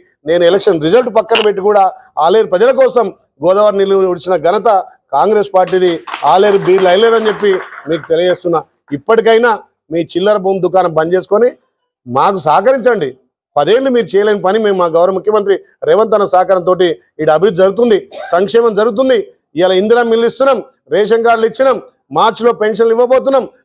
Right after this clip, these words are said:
మళ్ళీ మార్చిలో మళ్ళీ ఇందిరా మిల్లు ఇవ్వబోతున్నాం, రైతుకు రుణమాఫీ చేసినాం, చేనేత కార్మికులకు రుణమాఫీ చేసినాం. ఇలా అన్ని వర్గాలకు న్యాయం జరుగుతుంటే చిల్లర మల్లర మాటలు బంద్ చేసుకో, మాకు సహకరించు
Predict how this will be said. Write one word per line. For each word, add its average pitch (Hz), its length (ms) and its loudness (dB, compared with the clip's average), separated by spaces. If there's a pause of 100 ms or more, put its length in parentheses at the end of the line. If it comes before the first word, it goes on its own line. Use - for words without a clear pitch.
(120)
మళ్ళీ 220 260 0
మార్చిలో 208 420 0 (460)
మళ్ళీ 208 260 0
ఇందిరా 208 340 0
మిల్లు 202 200 0
ఇవ్వబోతున్నాం, 196 440 0 (360)
రైతుకు 175 320 -2
రుణమాఫీ 233 400 0
చేసినాం, 208 280 -2 (300)
చేనేత 214 400 0
కార్మికులకు 190 440 0
రుణమాఫీ 180 320 -2
చేసినాం. 170 280 -4 (320)
ఇలా 156 160 0
అన్ని 247 220 4
వర్గాలకు 202 420 0 (100)
న్యాయం 180 260 -2
జరుగుతుంటే 175 400 -4 (380)
చిల్లర 202 280 2 (100)
మల్లర 175 340 0
మాటలు 165 280 -2
బంద్ 165 180 -4
చేసుకో, 170 260 0 (420)
మాకు 147 160 0 (100)
సహకరించు 196 580 2